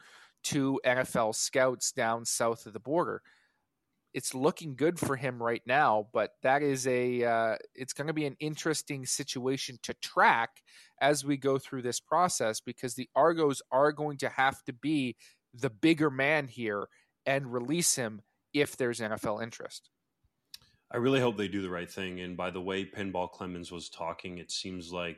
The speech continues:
Speaker 2: they will. Like, to make this guy play the last year, I do believe, of his rookie deal, making less than a hundred thousand dollars,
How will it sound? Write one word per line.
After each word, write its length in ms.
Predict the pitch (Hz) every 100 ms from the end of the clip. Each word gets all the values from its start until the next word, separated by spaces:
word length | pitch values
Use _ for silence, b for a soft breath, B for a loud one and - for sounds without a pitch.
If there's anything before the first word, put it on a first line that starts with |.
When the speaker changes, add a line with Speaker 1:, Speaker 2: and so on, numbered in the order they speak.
| _
Speaker 2:
they 180 | 92 87 78 -
will. 360 | 82 92 117
Like, 220 | 110 98 - _ _ _ _ _ -
to 120 | 107
make 400 | 101 120 131 -
this 240 | 123 107
guy 320 | - 101 92 -
play 640 | - 104 98 90 85 78 _ _ _ _ _ _ _ _
the 80 | 101
last 520 | 98 101 92 - -
year, 280 | 101 95 82
I 100 | 80
do 220 | 87 104
believe, 320 | 95 95 90
of 120 | 82
his 160 | 82 87
rookie 440 | 87 101 - 95
deal, 400 | 82 82 76 73
making 340 | 82 87 - 92
less 240 | 98 -
than 80 | 95
a 80 | 80
hundred 320 | 92 92 85
thousand 380 | 87 82 76 78
dollars, 720 | 82 82 78 73 73 -